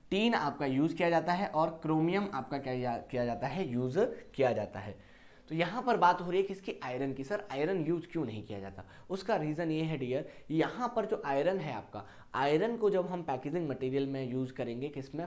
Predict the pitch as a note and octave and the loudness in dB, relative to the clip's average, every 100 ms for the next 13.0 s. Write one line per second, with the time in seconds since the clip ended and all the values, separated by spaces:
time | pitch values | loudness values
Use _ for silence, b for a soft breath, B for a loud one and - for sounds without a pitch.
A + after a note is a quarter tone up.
0 | - - F#3+ G3+ - C3+ A#2 A#2 A#2+ A2 | -8 0 4 6 4 0 -2 -4 -4 -6
1 | A2 G#2+ G#2 G#2 G#2+ B - - C3 C#3 | -6 -4 -4 -6 -14 B -10 -6 -2 0
2 | E3 G3+ F#3+ G#3 - - - - D#3 D3+ | 2 0 -4 -6 -10 -20 -20 -10 -4 0
3 | D#3+ D#3+ A3 E3+ C3+ A2 - D3+ E3+ F3+ | 2 2 0 -2 -4 -6 -2 2 2 4
4 | A#3+ A3+ F3+ F3 E3+ E3 A#2+ A#2+ C#3+ A2+ | 2 2 0 0 -2 -4 -4 -4 -4 -4
5 | A#2+ G#2+ G#2 G2 G2 F#2 - - - - | -6 -8 -8 -8 -10 -12 -16 -20 -6 -6
6 | - A#3+ F#3 C3 A2+ - B2 C3 D3 F3 | -2 0 0 0 -2 -6 -2 0 0 -2
7 | E3 D#3+ - D#3 A#2+ B2+ - F3+ F#3 B2+ | -4 -6 -6 -8 -6 -8 -6 -4 -4 -4
8 | C3+ - A2+ A2+ D#3+ - G2 F#2+ G#2 - | -4 -4 -10 -8 -6 -6 -4 -6 -6 -4
9 | G#2 A2+ A#2+ C3 B2+ B2 A2 - - E3 | -4 -2 -2 -2 -2 -2 -4 -8 -4 -4
10 | D#3+ - C#3+ E3 G#3 B B B D3+ D#3+ | -4 -6 -4 -4 -4 B B B -2 -2
11 | D3+ C#3 C3 A#2+ A#2+ B2+ E3 - A2 A2+ | -2 -2 -2 -2 -4 -4 -6 -8 -4 0
12 | A#2+ C#3+ D#3+ D3+ D3 D3 D3+ B B | 0 2 2 2 2 -4 -10 B B